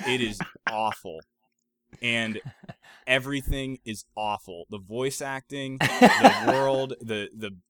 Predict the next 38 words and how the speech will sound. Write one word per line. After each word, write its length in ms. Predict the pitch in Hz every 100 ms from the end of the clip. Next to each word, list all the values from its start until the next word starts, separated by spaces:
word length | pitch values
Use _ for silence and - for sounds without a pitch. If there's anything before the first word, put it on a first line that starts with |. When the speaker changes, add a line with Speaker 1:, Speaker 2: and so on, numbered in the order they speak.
| 110
Speaker 1:
level 360 | 117 127 139
design, 560 | 135 120 123 123 120 117
textures, 560 | - 127 - 131 123 120
it 160 | 117 110
looks 360 | 113 135 - 135
like 220 | 127 117 - _ _
crap, 640 | - - 110 113 120 123 123 _ _ _ _ _
kind 400 | - 123 120 120
of. 160 | 120 117
It 80 | 110
kinda 360 | - 135 160
looks 260 | 165 160 -
good. 220 | 165 156
It 100 | 147 -
kinda 260 | 123 147
looks 280 | 156 156 -
like 160 | 151 143
crap. 440 | - 147 110 143 - _ - - -
It, 120 | 160 - _
it 320 | - 98 156 156
Speaker 2:
<laughs> 180 | 123 123
Speaker 1:
runs 420 | 139 208 240 160
like 340 | 147 151 147
crap 420 | - - 139 135 131
on 220 | 120 117
P 220 | - 120
C, 320 | - 123 110
which 200 | 98 95
I'm 220 | 107 110 95
super 680 | - - - 170 160 131 113
surprised 640 | - - 104 98 95 -
by, 200 | 82 82 85
but 120 | 98
so 240 | - 123 127
did 140 | 117
the 60 | 110
first 360 | 110 101 -
game. 300 | - 76 82